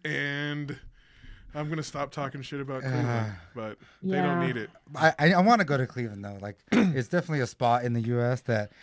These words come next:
Speaker 2: especially 'cause my friend talks about it so much,
Speaker 1: I mean, I wanna
Speaker 2: you know?
Speaker 1: go everywhere
Speaker 2: Yeah,
Speaker 1: in the United
Speaker 2: yeah,
Speaker 1: States, but,
Speaker 2: but,
Speaker 1: <clears throat>
Speaker 2: yeah.
Speaker 1: you know, I have a comprehensive state ranking, Caesar. Like,
Speaker 2: <laughs> No,
Speaker 1: cities are part
Speaker 2: no,
Speaker 1: of this,
Speaker 2: yeah.
Speaker 1: the state ranking. Like
Speaker 2: No, we know, we know.
Speaker 1: <laughs> But anyways, Katie, tell us about
Speaker 2: <laughs>
Speaker 1: yourself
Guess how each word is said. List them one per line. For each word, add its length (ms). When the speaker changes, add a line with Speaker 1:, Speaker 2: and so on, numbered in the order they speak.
Speaker 2:
especially 280
'cause 160
my 140
friend 320
talks 260
about 260
it 100
so 180
much, 180
Speaker 1:
I 40
mean, 120
I 40
wanna 140
Speaker 2:
you 60
know? 120
Speaker 1:
go 40
everywhere 320
Speaker 2:
Yeah, 140
Speaker 1:
in 60
the 0
United 60
Speaker 2:
yeah, 80
Speaker 1:
States, 380
but, 240
Speaker 2:
but, 100
Speaker 1:
<clears throat> 80
Speaker 2:
yeah. 140
Speaker 1:
you 60
know, 140
I 60
have 160
a 40
comprehensive 560
state 240
ranking, 360
Caesar. 320
Like, 280
Speaker 2:
<laughs> 40
No, 160
Speaker 1:
cities 160
are 60
part 180
Speaker 2:
no, 60
Speaker 1:
of 60
this, 300
Speaker 2:
yeah. 280
Speaker 1:
the 80
state 280
ranking. 360
Like 100
Speaker 2:
No, 200
we 140
know, 220
we 160
know. 240
Speaker 1:
<laughs> 440
But 120
anyways, 500
Katie, 360
tell 260
us 140
about 380
Speaker 2:
<laughs> 40
Speaker 1:
yourself 880